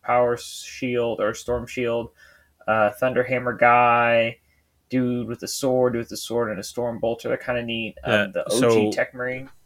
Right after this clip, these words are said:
Speaker 2: this, um, the made to order, the Masters of the Chapter set.
Speaker 1: Yeah.
Speaker 2: Um, they were, so I have them in metal, uh, and I managed to get them,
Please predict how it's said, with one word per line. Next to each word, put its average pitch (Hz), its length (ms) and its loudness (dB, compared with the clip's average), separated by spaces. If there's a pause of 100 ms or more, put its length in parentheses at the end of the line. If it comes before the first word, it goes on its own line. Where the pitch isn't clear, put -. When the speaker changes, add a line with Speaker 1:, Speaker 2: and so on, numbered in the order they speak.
(640)
Speaker 2:
this, 131 400 2
um, 131 420 0
the 117 180 2
made 117 300 2
to 135 60 2
order, 113 360 2
the 101 100 0
Masters 101 480 0
of 92 60 -6
the 92 60 -2
Chapter 98 420 -2
set. 139 400 2 (500)
Speaker 1:
Yeah. 107 360 2
Speaker 2:
Um, 95 300 -8 (440)
they 113 300 4
were, 113 240 2
so 104 120 -4
I 120 100 6
have 170 200 4
them 117 120 -4
in 101 140 -2
metal, 90 500 0 (240)
uh, 92 320 -4 (140)
and 110 100 -4
I 117 220 4
managed 107 440 -2
to - 40 -14
get - 200 -2
them, 92 440 -6